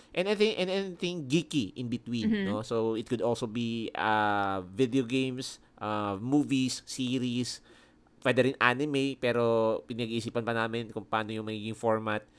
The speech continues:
Speaker 1: B-, uh, so yung in case, if you're wondering about our previous Gaiden episodes, you can check it out, our first Gaiden with Sir Norvin John of Beyond Platinum's podcast.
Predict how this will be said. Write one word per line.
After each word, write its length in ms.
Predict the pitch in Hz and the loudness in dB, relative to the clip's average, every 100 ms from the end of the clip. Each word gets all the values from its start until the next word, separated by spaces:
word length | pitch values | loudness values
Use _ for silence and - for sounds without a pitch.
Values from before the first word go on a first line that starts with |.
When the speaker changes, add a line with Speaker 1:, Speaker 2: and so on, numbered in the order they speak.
| - - - - | -20 -20 -20 -20
Speaker 1:
B-, 220 | 117 117 | -12 0
uh, 460 | 139 135 131 123 123 - _ _ | 8 10 10 8 4 -4 _ _
so 320 | - 202 196 | 4 8 8
yung 240 | 226 294 | 6 2
in 160 | 240 240 | 0 -2
case, 240 | 226 202 | 0 0
if 240 | 190 185 190 | 0 -2 2
you're 320 | 190 180 165 | 2 4 4
wondering 520 | 151 175 165 151 143 | 4 6 6 4 2
about 200 | 127 135 | 0 0
our 160 | - 127 | 2 0
previous 320 | 135 123 - | 0 -4 -2
Gaiden 240 | 127 123 | 0 0
episodes, 480 | 117 113 117 143 151 | -2 -4 -4 -4 -4
you 80 | 143 | -4
can 160 | 135 123 | -4 -2
check 240 | 135 131 | -2 -2
it 80 | 127 | -4
out, 80 | 127 | -2
our 200 | 127 120 | -2 -2
first 240 | 120 117 | -2 -2
Gaiden 480 | 123 131 147 147 185 | 0 0 4 2 2
with 240 | 147 123 104 | 0 0 -2
Sir 240 | - 131 | 0 2
Norvin 720 | 123 120 107 123 123 120 110 - - - | 4 0 2 -2 -2 -10 -12 -18 -20 0
John 320 | 123 147 175 | 4 4 4
of 400 | 123 117 110 87 98 | 4 4 2 -4 -6
Beyond 320 | 110 127 123 113 | 0 2 0 2
Platinum's 480 | 117 123 117 110 | 0 2 -4 -8
podcast. 560 | - 117 98 139 185 | 0 0 2 4 4